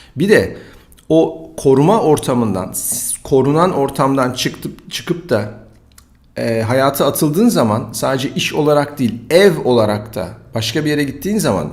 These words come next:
hatta ailenle aynı şehirdesin ama farklı bir hayatın var.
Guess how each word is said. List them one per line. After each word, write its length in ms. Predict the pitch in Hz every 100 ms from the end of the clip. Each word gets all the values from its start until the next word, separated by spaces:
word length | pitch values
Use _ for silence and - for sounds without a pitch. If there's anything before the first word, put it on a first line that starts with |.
| -
hatta 560 | 165 180 233 160 - - - -
ailenle 440 | 123 131 147 160
aynı 260 | 151 156 180
şehirdesin 580 | - 123 120 104 101 85
ama 160 | 117 131
farklı 340 | 127 120 139
bir 60 | 156
hayatın 460 | 135 135 135 185
var. 180 | 139 202